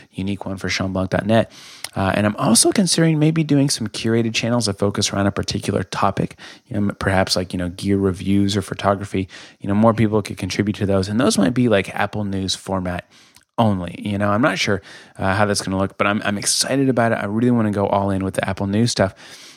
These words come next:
Um, and, and to me, this is, like, this is awesome. You know, it's, it's this dedicated R S S reader plus some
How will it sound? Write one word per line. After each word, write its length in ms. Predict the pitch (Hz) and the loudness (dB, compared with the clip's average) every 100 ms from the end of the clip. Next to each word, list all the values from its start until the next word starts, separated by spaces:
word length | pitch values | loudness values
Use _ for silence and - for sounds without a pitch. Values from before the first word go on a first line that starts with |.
| _ | _
Um, 340 | - 98 95 101 _ | -2 0 0 -4 _
and, 260 | - 107 104 | -6 -4 -4
and 160 | 113 110 | -4 0
to 80 | 131 | 4
me, 100 | 143 | 4
this 160 | 131 | 4
is, 100 | 113 | 0
like, 220 | 107 95 | -2 -2
this 180 | - 156 | -4 -2
is 140 | 165 - | 0 0
awesome. 360 | 98 98 95 | 0 0 -2
You 80 | 98 | 0
know, 120 | 98 | 0
it's, 220 | 98 - | 0 -2
it's 180 | - - | -6 -6
this 260 | - - - - - _ _ - - | -6 -6 -6 -10 -20 _ _ -20 -8
dedicated 720 | - 101 110 - 104 104 101 - - - _ | -2 0 0 0 0 2 0 -2 -20 -20 _
R 220 | - 104 104 | 0 4 4
S 220 | 101 - | 2 0
S 220 | 90 90 | -2 -4
reader 520 | 87 87 90 90 - _ _ | -4 -4 -2 -4 -4 _ _
plus 360 | - 101 98 - | -2 0 0 -2
some 420 | - - 87 85 | 0 -2 -2 -6